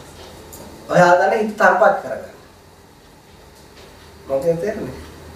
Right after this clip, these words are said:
ඔයාගේ දැන් ඔයා සිහිය කියන එක තේරුම් අරගෙන තියෙන හිත තැම්පත් කර ගැනීම සිහිය කියලා. හිත තැම්පත් කර ගැනීම සමාධිය. කොටු කර ගන්න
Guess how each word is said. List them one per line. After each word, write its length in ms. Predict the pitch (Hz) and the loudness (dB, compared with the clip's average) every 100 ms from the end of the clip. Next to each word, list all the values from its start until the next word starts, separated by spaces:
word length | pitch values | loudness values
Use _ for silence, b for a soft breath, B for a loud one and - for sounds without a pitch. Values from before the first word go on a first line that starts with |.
| 160 156 - - - - - - | -18 -18 -16 -18 -20 -20 -20 -10
ඔයාගේ 420 | 131 147 151 156 | -2 0 0 -2
දැන් 140 | 147 147 | -4 2
ඔයා 180 | 151 160 | 4 4
සිහිය 280 | 156 151 156 | 0 -6 -6
කියන 220 | 180 180 | -2 -2
එක 180 | 208 196 | -2 0
තේරුම් 280 | 170 175 | 0 4
අරගෙන 360 | 185 185 190 196 | 4 4 2 0
තියෙන 220 | 202 214 | 4 4
හිත 220 | 226 196 196 | 4 4 6
තැම්පත් 400 | 165 214 214 - | 4 4 0 2
කර 140 | 220 | 0
ගැනීම 300 | 226 240 247 | 0 0 -2
සිහිය 320 | 240 175 147 127 | -4 -6 -6 -6
කියලා. 260 | - - | -12 -18
හිත 140 | 135 - | -16 -8
තැම්පත් 480 | - 147 170 180 | -2 0 0 -2
කර 80 | 190 | -2
ගැනීම 300 | 196 214 240 | -2 -2 0
සමාධිය. 480 | - 185 190 - - - - - - - - - - - - - - - - - 147 | 2 2 2 0 -8 -20 -20 -20 -20 -20 -20 -20 -20 -20 -20 -20 -20 -20 -20 -20 -12
කොටු 240 | - - - | -4 -2 0
කර 160 | 131 | -2
ගන්න 240 | 117 - | -2 -8